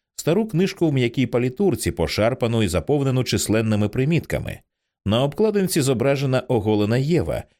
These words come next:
яка стоїть в Едемському саду і тягнеться по яблуко, а недалечко чигає змій. Це Біблія?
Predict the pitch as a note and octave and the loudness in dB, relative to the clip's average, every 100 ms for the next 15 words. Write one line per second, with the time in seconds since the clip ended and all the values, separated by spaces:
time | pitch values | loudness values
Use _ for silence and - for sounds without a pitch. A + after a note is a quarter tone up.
0 | _ A3 F3 C#3+ G#2+ - F2+ D3 D3+ F#2 | _ -2 0 0 0 -2 0 0 0 0
1 | F#2+ F#2+ F2+ - F#2+ E2 - C#2 G2+ E3+ | 0 0 -2 -2 -2 0 -2 0 0 0
2 | G#2+ F#2+ G3 G2+ G2 - F2+ F2 F#2+ D#3 | -2 0 0 0 0 -2 -2 -2 0 0
3 | G2 C#2+ - G1+ - _ _ _ - F#3+ | 0 -4 -4 -8 -10 _ _ _ 0 2
4 | F#3+ C3 G#2 G#2+ D#3+ - E3 D3+ - - | 2 2 2 0 -2 0 0 0 -2 -2
5 | G#2 F2 E2+ D#2 F2 C2 G#1+ - _ _ | 0 2 2 0 0 -2 -6 -12 _ _
6 | _ _ - - G2+ G#2+ A2 C3+ A3 E3 | _ _ -8 -2 2 2 2 2 2 2
7 | D#2 C2+ | 0 -4